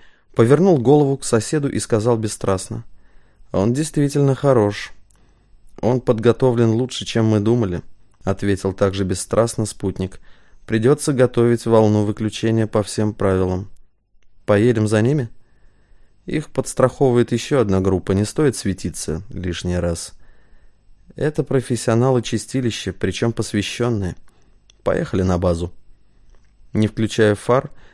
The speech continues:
серая "девятка" выкатилась из ряда машин,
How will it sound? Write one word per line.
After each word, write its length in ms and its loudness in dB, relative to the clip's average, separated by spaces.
серая 380 4
"девятка" 460 2
выкатилась 580 -2
из 120 -2
ряда 220 4
машин, 440 0